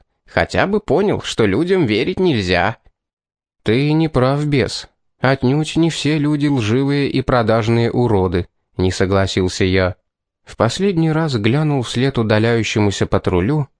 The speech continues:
и, повернувшись, потопал дальше. «Ну-ну», — ухмыльнулся рогатый и с ехидством пообещал: «Чую, ждут тебя еще большие разочарования в этой жизни».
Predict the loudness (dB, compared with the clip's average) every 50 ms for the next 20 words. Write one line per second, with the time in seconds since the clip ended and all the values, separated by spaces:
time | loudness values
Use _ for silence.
0 | _ _ _ _ -4 -2 -2 -2 0 -2 0 0 0 0 0 0 -2 -4 -4 -6
1 | -6 -6 -4 0 0 0 2 0 -2 -2 0 0 0 0 0 0 0 0 0 0
2 | -2 -4 -6 -6 -8 -10 _ _ _ _ _ _ _ _ _ _ _ 0 2 2
3 | 2 2 2 2 0 0 0 -2 -2 -4 _ _ _ _ _ _ -4 -4 -2 0
4 | 2 2 2 2 2 0 -2 -2 -2 -2 0 2 2 0 0 -2 -2 -2 -2 -2
5 | -2 -2 -2 -4 -2 -2 -2 -2 -2 -2 -4 -4 -4 -2 -2 0 0 0 0 0
6 | 0 0 0 0 -2 -2 -2 0 0 0 0 -2 -6 _ _ _ _ _ _ _
7 | _ _ _ -12 -8 -4 -2 -2 0 0 0 0 -2 -2 -2 -4 -4 -4 -4 -2
8 | -2 -2 -4 -4 -4 -4 -2 0 0 0 0 0 -2 -2 0 0 0 0 0 0
9 | 0 -2 -2 -2 -2 0 0 0 0 0 0 0 -2 -2 -2 0 0 0 2 2
10 | 0 0 0 0 0 0 0 0 0 0 0 0 0 0 0 0 0 0 0 0
11 | 0 0 0 -2 -2